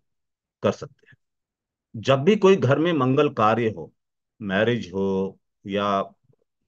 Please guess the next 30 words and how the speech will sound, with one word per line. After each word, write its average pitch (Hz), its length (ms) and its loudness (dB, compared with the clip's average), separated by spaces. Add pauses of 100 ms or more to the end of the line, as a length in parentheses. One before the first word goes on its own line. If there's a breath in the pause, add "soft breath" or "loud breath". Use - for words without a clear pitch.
(340)
भवन 110 240 -2
निर्माण 101 480 -2
हो, 98 280 -4
आपका 92 560 -4 (240)
कोई 233 140 6
भी 240 100 -2
मंगल 123 280 0
कार्य 107 280 -2
घर 95 140 -8
के 95 120 -8
अंदर 85 220 -8
होता 76 400 -10
है, 151 120 -4 (1120)
तो 185 240 -2
एक 185 280 0
पूजा 131 460 4
सुहागन 127 640 0
और 147 100 0
सुमंगली 170 760 -2 (680)
मैरिड 117 320 -4
लेडीज 120 320 -4
की 117 100 -8
पूजा 101 280 -2
होती 95 360 -4
है, 120 260 -8 (120)
वो 120 340 0
घर 98 260 -4
में 113 240 -4
करनी 90 320 -4
चाहिए। 76 420 -14